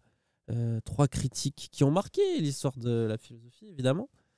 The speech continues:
Mais quand même, cette vie, quoi. Moi, je trouve que c'est quand même plus marrant de faire des TikTok.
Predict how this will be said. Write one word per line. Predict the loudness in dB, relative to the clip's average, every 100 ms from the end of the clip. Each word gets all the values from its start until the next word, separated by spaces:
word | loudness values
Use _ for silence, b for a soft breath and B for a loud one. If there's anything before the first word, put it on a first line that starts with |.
| _ _ _ _ -2
Mais | 0 2
quand | 4
même, | 4 4
cette | -2 -4
vie, | -4 -8
quoi. | -2 0
Moi, | 2 0
je |
trouve | 0 -6
que |
c'est | -4
quand | -2
même | -2 -2
plus | -2 2 4 4
marrant | 4 2 -2
de | -2
faire | -2
des | -2 -4
TikTok. | -10 -4 -4 -4 -20